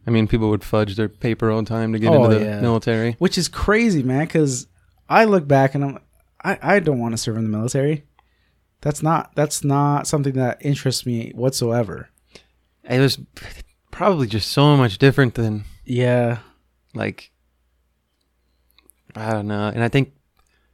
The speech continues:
Speaker 1: maybe reporting has a lot to do with that, you know, 'cause there's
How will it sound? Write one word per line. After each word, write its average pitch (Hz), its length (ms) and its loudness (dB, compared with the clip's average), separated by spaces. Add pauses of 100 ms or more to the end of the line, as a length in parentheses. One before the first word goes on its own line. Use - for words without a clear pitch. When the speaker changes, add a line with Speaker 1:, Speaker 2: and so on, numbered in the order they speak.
(280)
Speaker 1:
maybe 127 180 4
reporting 117 600 6
has 110 220 -2
a 107 40 -2
lot 104 160 2
to 110 80 -2
do 110 140 0
with 104 140 2
that, 101 180 2
you 101 80 -2
know, 104 200 0
'cause 104 140 -16
there's 107 300 -2